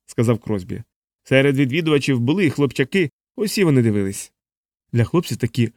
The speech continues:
оголошення все одно, що валеріанка для котів», — сказала Гейзел. «Як вони поводились, коли бачили людину на гаку?» — спитав я. «Ну», — сказала Гейзел, — «вони реагували як решта, як дорослі.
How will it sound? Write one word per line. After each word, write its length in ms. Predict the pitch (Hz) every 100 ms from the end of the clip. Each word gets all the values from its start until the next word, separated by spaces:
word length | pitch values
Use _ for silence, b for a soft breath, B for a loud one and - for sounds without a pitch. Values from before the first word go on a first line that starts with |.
| _
оголошення 540 | 127 117 123 113 120 113
все 220 | - 120
одно, 200 | 117 123
що 200 | - 120
валеріанка 600 | 127 131 131 147 117 -
для 120 | 104
котів», — 420 | 107 120 - 95 - _
сказала 400 | - 127 113 113
Гейзел. 380 | 101 95 92 95 _ _ _ -
«Як 260 | 120 117
вони 200 | 123 117
поводились, 480 | 113 117 143 117 107
коли 220 | - 117
бачили 460 | 110 117 - 110 110
людину 360 | 110 110 110 110
на 120 | 110
гаку?» — 360 | 131 - 82 - _ _
спитав 360 | - 110 101 104
я. 200 | 92 80 _ _ _ _ _ _
«Ну», — 380 | 135 135 107 90
сказала 360 | 87 107 107 107
Гейзел, — 380 | 104 98 101 90 _ _ _
«вони 260 | 147 214 196
реагували 540 | 151 131 139 160 120
як 200 | 120 123
решта, 400 | 95 85 - 92 -
як 160 | 175
дорослі. 440 | 117 92 90 -